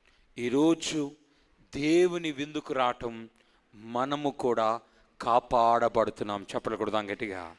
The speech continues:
దేవునికి స్తోత్రం. అమ్మా, పిల్లోడు రోడ్డు మీదకి వెళ్ళిపోతున్నాడు,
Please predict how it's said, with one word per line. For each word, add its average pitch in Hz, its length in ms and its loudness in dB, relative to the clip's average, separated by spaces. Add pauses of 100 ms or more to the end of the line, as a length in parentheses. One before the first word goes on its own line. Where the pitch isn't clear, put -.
(500)
దేవునికి 147 340 2
స్తోత్రం. 147 720 0 (680)
అమ్మా, 185 440 8 (580)
పిల్లోడు 233 340 6
రోడ్డు 247 260 8
మీదకి 254 220 4
వెళ్ళిపోతున్నాడు, 269 840 10